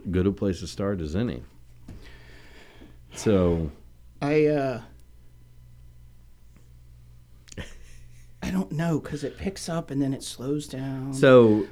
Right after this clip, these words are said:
Speaker 2: But go
Speaker 1: Uh,
Speaker 2: ahead. No, no, go ahead.
Speaker 1: Well, I, I would, or it's like, if, or it's like, let me give my explanation and then, and then you can,
Speaker 2: Yeah,
Speaker 1: as
Speaker 2: 'cause
Speaker 1: you
Speaker 2: I
Speaker 1: do, gather your thoughts.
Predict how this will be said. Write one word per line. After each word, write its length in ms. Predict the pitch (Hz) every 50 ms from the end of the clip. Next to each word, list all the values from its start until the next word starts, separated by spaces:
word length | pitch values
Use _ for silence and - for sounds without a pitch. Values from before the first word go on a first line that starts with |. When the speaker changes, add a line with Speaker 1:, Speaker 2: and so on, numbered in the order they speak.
| - -
Speaker 2:
But 260 | - 180 170 - - - - - - 190 185 - - - - - - -
go 120 | - -
Speaker 1:
Uh, 20 | 180
Speaker 2:
ahead. 300 | - 147 135 117 113 -
No, 120 | 165 156
no, 140 | 147 147 139
go 240 | 143 - 143 139 143
ahead. 320 | 143 - 135 110 110 104
Speaker 1:
Well, 120 | 113 104 98
I, 280 | 104 95 101 98 101 110
I 60 | 104
would, 140 | 98 98 95
or 220 | 104 110 101 110 98
it's 120 | 95 -
like, 220 | 104 90 92 95 -
if, 220 | 101 92 - - - -
or 60 | 95
it's 160 | 87 85 - 98
like, 160 | 87 90 85 98
let 140 | 101 104
me 140 | 110 110 107
give 160 | 95 104 95
my 240 | 92 90 87 85 87
explanation 560 | 87 85 - - 90 85 82 78 - - 82
and 160 | 80 80 78 78
then, 300 | 78 76 76 76 71 - - -
and 160 | - 92 85 82
then 200 | 82 82 82 85
you 120 | 87 87
can, 400 | - 85 82 80 78 82 - - - - -
Speaker 2:
Yeah, 240 | 175 160 151 147 143 139
Speaker 1:
as 0 |
Speaker 2:
'cause 200 | 107 98 87 87
Speaker 1:
you 60 | 92
Speaker 2:
I 80 | 90 92
Speaker 1:
do, 60 | 90
gather 240 | 82 95 90 85 90
your 160 | 87 87 85
thoughts. 440 | - - 98 90 82 78 - -